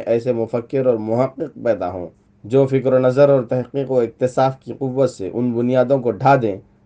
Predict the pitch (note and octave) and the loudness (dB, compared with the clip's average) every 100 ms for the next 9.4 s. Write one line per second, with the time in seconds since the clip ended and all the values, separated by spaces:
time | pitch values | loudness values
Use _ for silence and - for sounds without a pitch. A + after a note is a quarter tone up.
0 | G2+ B2 A#2+ B2 A2+ A2+ B2+ C3+ C3+ B2 | -4 -2 0 0 0 0 0 0 0 -2
1 | A2+ C3 C3 A#2 A2 A#2 A2+ A2 A2+ A2+ | 0 -6 -4 -4 0 0 0 0 0 0
2 | A#2+ B2 F#2+ D2 - _ _ _ G#2+ B2 | 0 -2 -4 -8 -14 _ _ _ 0 2
3 | C#3 C3+ C#3 B2+ C3 C3+ C3+ C3+ B2+ B2 | 2 0 2 2 2 2 2 0 0 0
4 | C3+ - - E2+ A#2 B2+ B2 A#2 C3+ B2+ | -2 -4 -14 -10 -2 2 2 2 2 2
5 | B2 A#2 B2 B2+ A#2+ A#2 A2+ A#2+ C3 B2+ | 2 2 2 0 0 -4 -2 2 2 2
6 | C3+ C3+ _ _ G#2+ G#2 G#2 B2+ C3+ C3+ | -2 -2 _ _ -4 -4 0 2 2 0
7 | - A2+ A2+ G#2 A#2+ G#2+ A2+ - A#2+ C#3 | -8 -6 -8 -8 -12 -8 -8 -4 -4 -2
8 | C#3 C3+ A#2 G#2+ C3 C#3+ B2 A#2+ B2 A#2 | -2 -4 -4 -2 0 2 0 0 0 -2
9 | A#2 A2+ A2 | -4 -6 -2